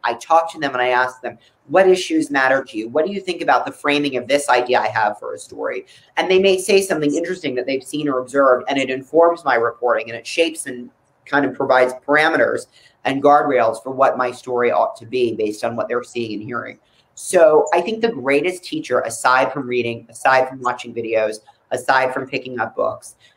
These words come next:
and aside from thinking critically about this, is talking to sources and hearing from them and letting them guide me. And that's ultimately what journalism is. You should constantly be talking to sources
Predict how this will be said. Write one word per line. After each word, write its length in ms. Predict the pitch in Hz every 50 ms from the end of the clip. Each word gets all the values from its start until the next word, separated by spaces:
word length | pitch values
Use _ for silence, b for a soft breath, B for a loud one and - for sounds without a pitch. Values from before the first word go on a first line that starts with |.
| b -
and 120 | 135 135
aside 400 | 135 131 - - 139 131 131 127
from 180 | 123 135 127 123
thinking 300 | - 135 127 120 120 120
critically 400 | 117 - 120 120 120 139 139 135
about 300 | 131 135 127 127 127 -
this, 260 | 147 151 160 165 - - b b b b b b _
is 500 | - 143 143 135 135 131 131 123 120 - _ _ _ _
talking 460 | - - - 160 151 - - 147 135
to 140 | 123 123 117
sources 580 | - - - - - - - - - - _ - - -
and 140 | 139 143 139
hearing 400 | - 131 143 143 143 143 143 139
from 180 | 143 143 135
them 360 | 123 110 107 107 101 98 - - _ _ _ _ _ _ -
and 120 | 139 143 147
letting 340 | 147 143 143 147 147 143 135
them 260 | 143 139 139 139 127
guide 320 | 123 123 113 113 117 110
me. 220 | 92 76 78 - -
And 120 | - 185 202
that's 200 | 226 269 277 -
ultimately 400 | - 233 240 262 247 208 175 180
what 160 | 170 175 160
journalism 480 | - 160 156 156 156 160 151 139 143 147
is. 240 | 165 147 123 117
You 60 | 113 113
should 200 | - - 123 -
constantly 580 | - - 135 135 135 - - 143 127 135 131
be 120 | 123 123 120
talking 380 | - - 107 110 - 117 120
to 80 | 110 107
sources 560 | - - 104 107 110 - - 139 156 - -